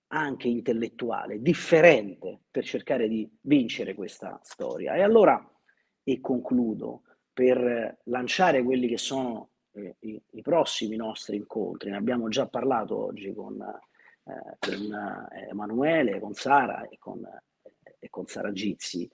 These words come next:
Io credo che il nostro prossimo appuntamento lo dobbiamo fare approfondendo il tema del P N R R con tutti coloro che lo pagheranno questo debito e che forse fino ad oggi non sono stati minimamente ascoltati. Noi dobbiamo fare un incontro con giovani,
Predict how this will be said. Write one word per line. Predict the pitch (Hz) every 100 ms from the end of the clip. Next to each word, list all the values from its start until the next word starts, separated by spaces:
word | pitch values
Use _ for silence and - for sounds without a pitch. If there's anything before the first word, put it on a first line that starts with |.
| - - - - _ _ -
Io | 262
credo | 240 226
che | 170
il | 165
nostro | 202 - 170
prossimo | 170 - 165 147
appuntamento | 147 139 147 165 -
lo | 127
dobbiamo | 120 127 139 135
fare | 127 175 175 143 113 -
approfondendo | - 123 147 - 147 165 156 127
il | 101
tema | 160 143
del | 117
P | - 147
N | 131
R | 127 123 123 139 151
R | 127 110 104 _ _ _
con | - 135
tutti | 180 -
coloro | 151 165 156
che | 123
lo | 123
pagheranno | 127 123 123 113 98 95
questo | 101 - 98
debito | 95 - - - - _ _ -
e | 123
che | 165
forse | - - 143
fino | 131 127
ad |
oggi | 139 123
non | 117
sono | 107 117 107
stati | - 110
minimamente | 107 107 104 104 -
ascoltati. | 101 - 90 - - - _ _ _ - _
Noi | -
dobbiamo | 165 139 139
fare | 147 135
un | 127
incontro | 131 - 160 156 131 113
con | - 135 120 113 107 101 - _
giovani, | 113 135 117 98 98 139